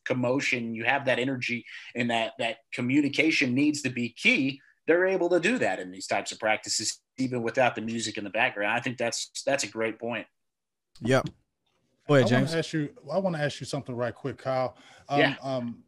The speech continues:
Speaker 3: uh, Scott Walker mentioned Mike McCarthy, who I love. I, I, I love it. But, uh, what, what coach it seems like has been, like, the real hands-on guy? I really love Tom Sula, and I love Al
Speaker 1: Yeah.
Speaker 3: Harris. Those are my two favorite guys that have come in on the fold 'cause I'm a defensive guy.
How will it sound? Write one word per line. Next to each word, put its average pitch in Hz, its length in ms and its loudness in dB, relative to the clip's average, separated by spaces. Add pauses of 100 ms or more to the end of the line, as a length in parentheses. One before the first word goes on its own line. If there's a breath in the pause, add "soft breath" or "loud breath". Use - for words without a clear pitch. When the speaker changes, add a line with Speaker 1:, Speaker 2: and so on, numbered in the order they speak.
Speaker 3:
uh, 120 300 -2
Scott 180 300 -2
Walker 156 300 0
mentioned 139 340 0
Mike 131 140 2
McCarthy, 127 460 -2
who 120 140 -2
I 104 80 0
love. 120 360 0
I, 104 320 -4
I, 107 280 -8
I 113 40 -2
love 120 360 0
it. 123 140 -4 (380 loud breath)
But, 139 180 4
uh, 151 180 2
what, 170 280 2
what 214 180 0
coach 180 320 2
it 147 80 0
seems 143 380 0
like 127 160 -2
has 120 200 -4
been, 127 240 0
like, 120 200 -2
the 107 100 -6
real 123 260 2
hands-on 110 640 -2
guy? 104 140 -2
I 104 40 0
really 143 260 2
love 135 260 0
Tom 127 300 -2
Sula, 123 600 0
and 110 160 -4
I 107 60 -2
love 120 380 2
Al 117 160 0
Speaker 1:
Yeah. 107 100 2
Speaker 3:
Harris. 104 160 -2
Those 135 220 0
are 139 40 -2
my 123 180 0
two 143 340 -2
favorite 117 400 -2
guys 117 320 -2
that 110 100 -4
have 101 160 -6
come 120 260 -6
in 117 160 -4
on 110 140 -6
the 98 80 -10
fold 117 240 -6
'cause 107 140 -10
I'm 107 140 -4
a 95 40 -8
defensive 110 520 -6
guy. 113 240 -2